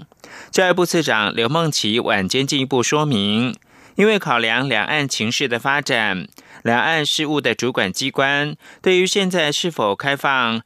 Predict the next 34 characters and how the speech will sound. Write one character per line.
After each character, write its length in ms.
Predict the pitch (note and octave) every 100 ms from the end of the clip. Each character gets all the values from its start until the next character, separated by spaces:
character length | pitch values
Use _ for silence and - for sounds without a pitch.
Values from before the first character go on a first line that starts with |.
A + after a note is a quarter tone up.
| - -
非 300 | F3+ F3 F3
应 280 | F#3 F3+
届 220 | D3 D3 C3+
毕 160 | C#3+
业 100 | C3+
生 240 | B2 C3 C3+
的 220 | A#2 A2+
大 240 | E3+ D#3
陆 300 | C3+ C#3+ A2
学 200 | - G#2
位 160 | A2+ C3
生 220 | B2+ C3
来 160 | G#2+ G2+
台 220 | - G2
湾 420 | C3+ C#3 D3 C#3+ -
有 260 | A#2 G#2+ F#2+
不 180 | D3+ C#3
同 240 | G#2 G2
的 140 | A2
意 200 | - D3
见， 540 | A2+ - D3+ A#2 F#2 - - - - -
并 240 | G#3 F#3+
希 160 | E3+ F#3+
望 220 | F#3+ F3+
教 180 | F3 E3+
育 20 |
部 320 | E3 D#3+ C#3+ C3
再 260 | E3 C#3+
行 340 | B2 - G2+ C3
审 320 | - G#2+ F#2+
慎 220 | - E3
的 100 | A#2+
评 300 | - G2 G2+
估。 400 | B2 D3+ D#3 D3+